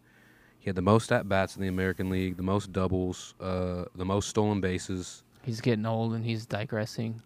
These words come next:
Speaker 2: Or regressing, sorry.
Speaker 1: Is he, though? He's only thirty-two.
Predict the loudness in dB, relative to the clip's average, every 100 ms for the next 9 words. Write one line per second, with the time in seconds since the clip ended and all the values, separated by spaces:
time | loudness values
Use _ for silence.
0 | _ _ _ 6 6 6 2 2 2 -4
1 | -4 -4 -2 -2 -6 _ _ _ _ -2
2 | 0 2 4 4 4 0 -4 -8 -2 2
3 | 2 4 4 4 2 2 2 2 -2